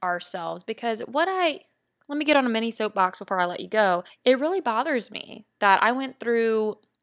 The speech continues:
twelve, thirteen years, actually, with college, was, like, close to two decades in school and never really learned about my body, how it worked, what it did,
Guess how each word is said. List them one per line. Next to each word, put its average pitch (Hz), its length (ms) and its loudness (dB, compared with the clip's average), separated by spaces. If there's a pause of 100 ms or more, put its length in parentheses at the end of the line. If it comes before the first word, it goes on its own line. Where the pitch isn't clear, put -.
twelve, 254 420 2
thirteen 240 440 -4
years, 214 520 -4 (100)
actually, 180 480 -6
with 196 280 -4
college, 185 720 -4 (340)
was, 196 300 -2
like, 196 180 -2 (160)
close 233 260 -2
to 214 100 -10
two 214 200 -8
decades 180 840 -8 (440)
in 208 220 -4
school 196 800 -4 (280)
and 214 400 -4
never 226 260 0
really 254 260 0
learned 214 540 -4 (220)
about 190 760 -2 (540)
my 185 400 -2
body, 165 480 -4 (520)
how 202 400 0
it 185 140 -6
worked, - 600 -8 (380)
what 196 300 2
it 185 160 0
did, 180 600 -4